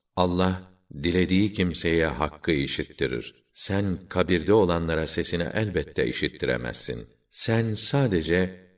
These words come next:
uyarıcı bir peygambersin. Evet, biz seni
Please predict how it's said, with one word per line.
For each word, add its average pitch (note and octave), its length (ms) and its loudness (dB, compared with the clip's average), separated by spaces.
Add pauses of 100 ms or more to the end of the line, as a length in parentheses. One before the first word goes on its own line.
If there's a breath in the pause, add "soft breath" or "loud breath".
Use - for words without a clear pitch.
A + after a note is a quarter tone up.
uyarıcı G#2+ 540 6
bir F2 200 0
peygambersin. D2+ 920 0 (440)
Evet, D2+ 440 2 (220)
biz E2+ 260 -2
seni F#2 640 0